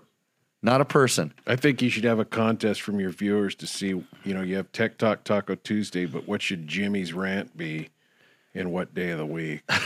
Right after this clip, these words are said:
Speaker 2: where you just <laughs> unleash everything?
Speaker 1: Yeah.
Speaker 2: No
Speaker 1: Oh,
Speaker 2: holds
Speaker 1: wait.
Speaker 2: barred.
Speaker 1: P-, P-Guard, uh, twenty-six comes back. Uh,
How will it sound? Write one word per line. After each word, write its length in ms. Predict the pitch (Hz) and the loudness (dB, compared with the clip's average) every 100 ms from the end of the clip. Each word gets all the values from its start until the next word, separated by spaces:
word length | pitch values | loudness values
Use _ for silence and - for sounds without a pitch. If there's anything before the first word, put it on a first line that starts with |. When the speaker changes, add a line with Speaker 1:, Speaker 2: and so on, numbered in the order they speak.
| - | 0
Speaker 2:
where 160 | 151 98 | 0 0
you 140 | 95 | 0
just 300 | - 92 - | 0 -2 -2
<laughs> 0 | |
unleash 560 | 110 107 107 104 95 98 | -2 0 -2 -2 -2 -2
everything? 480 | 101 98 - - - - - - 110 | -2 -2 -6 -8 -10 -16 -20 -2 4
Speaker 1:
Yeah. 420 | 110 117 101 110 | 6 8 6 6
Speaker 2:
No 60 | 120 | 8
Speaker 1:
Oh, 220 | 135 139 | 8 8
Speaker 2:
holds 220 | 120 - | 6 6
Speaker 1:
wait. 160 | 123 127 | 6 6
Speaker 2:
barred. 320 | 101 92 - | 6 2 4
Speaker 1:
P-, 180 | 151 - | 4 4
P-Guard, 840 | - 139 127 131 135 135 113 117 | 2 4 6 8 8 8 4 4
uh, 260 | 117 113 110 | 6 8 6
twenty-six 600 | - 131 127 - 131 - | 6 4 6 6 4 4
comes 240 | - 117 101 | 4 4 6
back. 400 | 120 110 - - | 6 6 2 2
Uh, 420 | 101 98 98 92 | 6 8 6 4